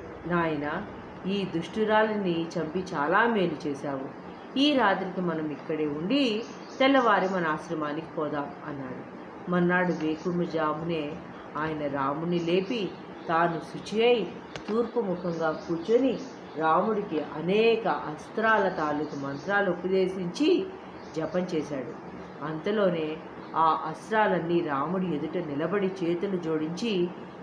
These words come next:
"మేము నీ భృత్యులం, ఏ పని చెప్తే అదే చేస్తాం" అన్నాయి. రాముడు ఆ అస్త్రాలను చేతితో తాకి, "ఇప్పటికి మీరంతా నా మనసులో చేరి ఉండండి" అని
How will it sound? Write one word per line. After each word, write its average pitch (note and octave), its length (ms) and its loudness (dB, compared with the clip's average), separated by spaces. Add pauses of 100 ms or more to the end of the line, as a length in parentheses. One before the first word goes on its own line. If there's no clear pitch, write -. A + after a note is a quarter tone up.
(120)
"మేము A#3 360 6
నీ F3+ 180 2
భృత్యులం, F3+ 580 0 (480)
ఏ B3 160 8
పని C4 260 2
చెప్తే G3 380 0
అదే F#3 540 4
చేస్తాం" D3+ 480 0 (400)
అన్నాయి. C#3 440 -2 (380)
రాముడు F#3 440 4
ఆ D#3 360 2
అస్త్రాలను E3 840 0
చేతితో D#3 320 0
తాకి, E3 580 2 (460)
"ఇప్పటికి C4+ 460 2
మీరంతా F3 840 2 (280)
నా F3+ 180 6
మనసులో F3 520 0
చేరి G3+ 440 4
ఉండండి" D3+ 500 -2 (480)
అని D#3 200 0